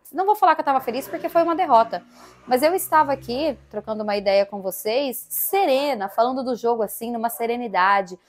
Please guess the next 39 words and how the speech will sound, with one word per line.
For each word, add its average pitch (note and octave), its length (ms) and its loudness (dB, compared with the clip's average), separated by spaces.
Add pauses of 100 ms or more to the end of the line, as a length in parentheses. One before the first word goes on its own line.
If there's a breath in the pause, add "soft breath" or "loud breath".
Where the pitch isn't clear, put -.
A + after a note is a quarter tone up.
(200 soft breath)
porque D#4 220 -4
eu D#4+ 60 -2
sei E4 400 -2
que - 120 -10
lá A3+ 220 4
contra B3+ 220 -8
o A3+ 40 -8
Botafogo, A3 420 -4
o - 20 -12
Palmeiras B3+ 420 -2
deu F#3+ 200 -4
o F#3 40 -10
seu F3 200 -12
melhor, E3 280 -6
jogou A3 300 0
muita F#3+ 460 -10
bola. D3+ 280 -10 (260 soft breath)
Agora, C4+ 280 0
contra B3 320 -6
o - 20 -18
Flamengo, A3 480 -6
contra F3+ 300 -12
o - 20 -18
Fluminense, A#3+ 680 -8
contra F3+ 320 -14
o - 40 -10
Vitória, G#3 460 -6
gente, A3 420 -14 (260)
o G3+ 60 -16
Palmeiras G3+ 380 -6
não G3+ 300 -8
entrou B3 420 -10
em C#4 80 -14
campo, F#3 460 -10 (240)
tá? F3 280 -10
Não G3 320 -8
entrou A3+ 320 -10
em A#3 80 -12
campo. F3 280 -10